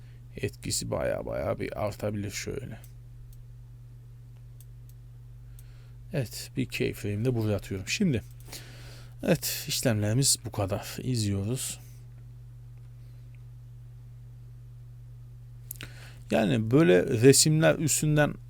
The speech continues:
e, ne derler? Kapak tarzı olur, animasyon tarzı şeyler yapacak arkadaşlar için bir ders niteliğinde bir böyle sade, basit bir güzel ders çekmek istedim. Yani farklı alanlarda da kullanırsanız gayet güzel bir sonuçta alabilirsiniz.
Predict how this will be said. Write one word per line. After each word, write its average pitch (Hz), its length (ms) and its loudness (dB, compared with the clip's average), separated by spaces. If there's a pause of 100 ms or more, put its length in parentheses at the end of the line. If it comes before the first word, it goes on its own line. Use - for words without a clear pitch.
(580)
e, 117 60 2 (640)
ne 131 140 6
derler? 107 360 4 (300)
Kapak 123 400 6
tarzı 104 320 6
olur, 101 300 2
animasyon 120 580 4
tarzı 101 260 2
şeyler - 320 2
yapacak 120 380 2
arkadaşlar 117 500 4
için 170 240 -2 (800)
bir 170 160 2
ders 175 300 10
niteliğinde 135 640 6
bir 143 180 2
böyle 151 520 0
sade, 110 500 4
basit - 320 4
bir 123 280 2
güzel 120 340 4
ders 123 340 4 (240)
çekmek 147 420 0
istedim. 110 360 2 (920)
Yani 160 220 2
farklı - 460 6
alanlarda 127 480 8
da 120 80 6
kullanırsanız 120 640 2
gayet 117 360 4
güzel 110 240 4
bir 107 60 -2
sonuçta - 480 0
alabilirsiniz. 113 880 2